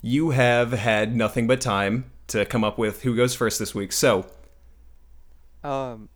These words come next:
Speaker 2: so, you know, like, when you, uh, have a book? <laughs>
Speaker 1: I,
Speaker 2: And you
Speaker 1: yes, I do that.
Speaker 2: I'm gonna get a book off my bookshelf.
Speaker 1: Okay.
Speaker 2: And then I want, I'm gonna, um, drop it open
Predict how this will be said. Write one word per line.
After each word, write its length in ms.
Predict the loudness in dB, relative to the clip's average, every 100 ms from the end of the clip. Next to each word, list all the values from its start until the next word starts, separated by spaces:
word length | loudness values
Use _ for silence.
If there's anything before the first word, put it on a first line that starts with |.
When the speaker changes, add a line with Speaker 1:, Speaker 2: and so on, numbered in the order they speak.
| -20
Speaker 2:
so, 240 | -10 -4 -4
you 160 | -2
know, 180 | -2 -2
like, 240 | -2 -4 -4
when 160 | -6
you, 480 | -4 -4 -4 -8 -10
uh, 420 | -10 -10 -10 -14 -20 -20 -20 -20 -20 -20 -20 -20 -20 -20 -20 -20 -20 -20 -20 -20 -12
have 160 | -6 -6
a 60 |
book? 480 | -4 -4 -4 -6 -20 -20 -20 -20 -20 -20 -20 -20 -20 -20 -6
<laughs> 20 |
Speaker 1:
I, 760 | -4 6 6 6 2 6 6 6
Speaker 2:
And 80 | 2
you 60 | 0
Speaker 1:
yes, 460 | 2 4 6 4 2
I 100 | 0
do 180 | 0 2
that. 400 | 2 0 -4 -20 -20 -20 -18 -4
Speaker 2:
I'm 60 |
gonna 140 | -2 2
get 120 | 2
a 40 | 4
book 260 | 4 6
off 160 | 4 4
my 100 | -2
bookshelf. 720 | -2 -4 -6 -12 -12 -16 -20 -20 -20 -12 -4
Speaker 1:
Okay. 100 | 2
Speaker 2:
And 80 | 4
then 300 | 6 4 -2
I 100 | -2
want, 320 | 0 2 0 -2 -14 -20 -20 -20 -20 -20 -20 -20 -10
I'm 80 | -2
gonna, 500 | 2 4 2 0 -2 -2 -2 -4 -8
um, 220 | -12 -16 -20 -20 -20 -20 -20 -20 -20 -20 -20 -10
drop 380 | 2 4 4
it 180 | 4 2 2
open 640 | 2 2 0 -2 -8 -14